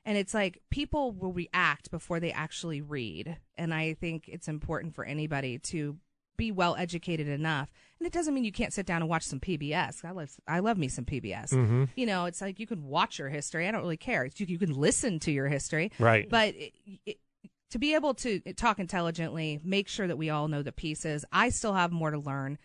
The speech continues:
Speaker 1: This thing, I thought when I started this whole journey, I thought for sure, I was like, "At some point, I'm gonna run out of friggin' stories." And I have, there's no way it's happening. I have a list a mile long. It's like, this area is full of incredible people,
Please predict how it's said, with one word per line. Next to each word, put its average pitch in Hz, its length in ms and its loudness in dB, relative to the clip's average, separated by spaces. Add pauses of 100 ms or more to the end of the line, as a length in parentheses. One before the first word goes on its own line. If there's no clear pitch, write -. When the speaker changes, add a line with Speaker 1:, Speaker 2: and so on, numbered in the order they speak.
(200)
Speaker 1:
This 220 200 0
thing, 214 220 0
I 202 140 2
thought 175 300 0
when 170 120 -4
I 151 160 -4
started 160 320 -4
this 139 140 -6
whole 131 160 -6
journey, 135 500 -6 (300)
I 202 80 -2
thought 190 200 2
for 180 80 -6
sure, 147 160 -2
I 139 40 2
was 139 100 -2
like, 131 220 -4
"At 156 100 -10
some 190 220 2
point, 139 220 0
I'm 135 60 -2
gonna 135 140 -2
run 139 220 -2
out 127 160 -2
of 123 160 -6 (540)
friggin' 127 260 -4
stories." - 640 -10 (420)
And 156 120 -2
I 151 160 2
have, 143 280 -2
there's 147 320 -4
no 139 240 0
way 117 200 -2
it's - 120 -12
happening. 82 580 -8
I 165 60 -4
have 160 100 -2
a 143 60 -4
list 151 480 -4
a 160 80 -10
mile 135 340 -2
long. 120 420 -10
It's - 160 -8
like, 156 140 -4
this - 400 -6
area 151 460 0
is 143 180 -8
full 143 640 0
of 143 220 -4
incredible 165 680 -2
people, 151 560 -2